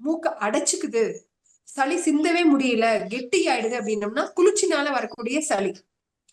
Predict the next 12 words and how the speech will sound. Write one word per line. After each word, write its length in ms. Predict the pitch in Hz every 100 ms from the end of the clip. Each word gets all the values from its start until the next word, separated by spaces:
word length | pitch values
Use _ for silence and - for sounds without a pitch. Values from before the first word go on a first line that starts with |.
| - _ -
So 240 | - 339
குளிர்ச்சி 600 | - 349 415 - 381 359
அப்படின்னம்னா 640 | 247 240 233 226 247 370
நம்ம 200 | 330 233
பாடியில 440 | 196 233 262 302 247
வந்து 380 | 214 226 359 -
கண்டென்ஸ் 480 | 277 285 339 330 -
ஆக 180 | 247 247
ஆரம்பிக்கும். 460 | 202 196 190 - _ _ _ _ _ _
சூடு 560 | - - 370 370 392 370
அப்படின்னம்னா 640 | 269 254 220 240 320 294
உருகி 500 | 254 339 330 403 -